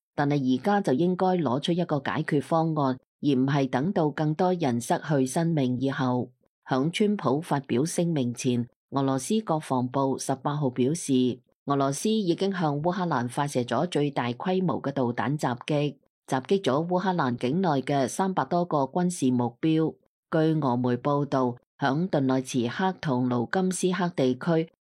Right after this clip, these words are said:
俄軍已經開始準備大規模嘅火炮。路透報道，美國五角大樓直指戰爭全面進入新階段。拜登政府宣布再加碼八億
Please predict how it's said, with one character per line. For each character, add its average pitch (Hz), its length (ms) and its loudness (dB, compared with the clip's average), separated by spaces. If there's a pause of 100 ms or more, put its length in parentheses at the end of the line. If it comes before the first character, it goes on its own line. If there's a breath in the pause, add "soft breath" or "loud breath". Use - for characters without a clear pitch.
俄 131 260 0
軍 196 260 2
已 156 120 2
經 175 140 2
開 190 220 2
始 190 280 0
準 135 260 0
備 131 260 2
大 120 200 -2
規 165 280 0
模 127 180 0
嘅 127 120 -2
火 123 260 -2
炮。 135 480 -2 (320)
路 135 200 2
透 147 220 -2
報 147 280 0
道， 127 280 0 (220)
美 147 220 2
國 165 320 2
五 147 80 2
角 156 140 0
大 135 240 0
樓 123 200 0
直 127 220 0
指 127 400 0 (180)
戰 170 280 2
爭 208 240 2
全 135 180 0
面 131 240 2
進 143 220 2
入 139 160 0
新 165 300 0
階 156 280 0
段。 123 380 2 (300)
拜 156 140 2
登 175 220 0
政 143 200 0
府 151 200 2
宣 185 300 2
布 143 320 2
再 139 280 0
加 180 220 -4
碼 131 220 2
八 131 240 0
億 151 340 0